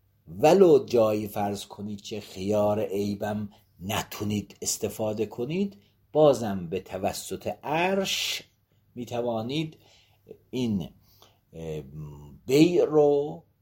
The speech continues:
متزلزل کنید. مو-، چجور متزلزل کنید؟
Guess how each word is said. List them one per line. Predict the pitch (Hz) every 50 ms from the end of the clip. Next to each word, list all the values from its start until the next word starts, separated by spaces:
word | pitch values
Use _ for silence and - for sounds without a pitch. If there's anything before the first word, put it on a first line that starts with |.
| _ _
متزلزل | 95 - - 82 78 - - 76 78 73 71 - 76 71 71
کنید. | - - - 76 71 71 71 69 67 65 65 - - _ - - _ _ _ _ _ _ _ _ _ _ _ _ _ _ _ _ _ _ _ _ _ _ _ _ _ _ _ _ _ _ _ _ _ _ _ -
مو-، | 101 123 151 185 185 - - - - _ _ _
چجور | - - 214 - - 185 196
متزلزل | 196 180 175 - 160 151 165 147 147 143 151 147 147
کنید؟ | 143 - - 143 147 156 165 175 175 -